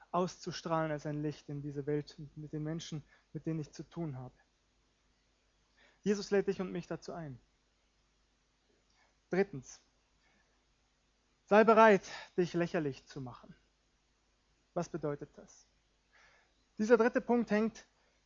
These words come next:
eigentlich mit dem zweiten zusammen, zumindest ein Stück weit. Setze um, was dir von Gott gesagt wird. Stell es nicht in Frage, zweifle nicht daran.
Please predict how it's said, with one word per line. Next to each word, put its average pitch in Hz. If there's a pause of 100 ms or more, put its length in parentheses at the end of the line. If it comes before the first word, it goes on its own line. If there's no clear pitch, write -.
(440)
eigentlich 196
mit 196
dem 180
zweiten 175
zusammen, 180
zumindest 175
ein 170
Stück 180
weit. 151 (1400)
Setze 240
um, 247
was 220
dir 220
von 202
Gott 202
gesagt 185
wird. - (720)
Stell 233
es 208
nicht 214
in 190
Frage, 202
zweifle 196
nicht 165
daran. 175